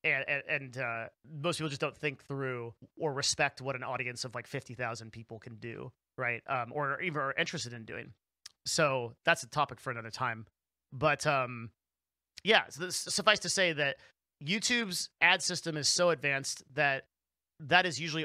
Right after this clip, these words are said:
all that creators think about. They, they, they don't, they don't, it's really just generally like, "Okay, I get a paycheck from YouTube." And,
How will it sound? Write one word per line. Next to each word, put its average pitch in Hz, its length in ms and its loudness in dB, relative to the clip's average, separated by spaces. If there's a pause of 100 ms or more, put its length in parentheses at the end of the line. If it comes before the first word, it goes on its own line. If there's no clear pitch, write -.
all 160 340 4
that 143 140 -8
creators 135 280 -4
think 139 160 -8
about. 113 260 -10
They, 139 160 -4
they, 147 280 0
they 151 100 0
don't, 160 260 0
they 160 100 0
don't, 160 180 0 (240)
it's 185 240 -2
really 185 160 6
just 143 200 -8
generally 175 220 4
like, 156 220 0
"Okay, 151 360 2 (360)
I 185 100 8
get 175 140 2
a 165 40 2
paycheck 165 380 -4
from 139 240 -4
YouTube." 143 420 -4
And, 139 160 -2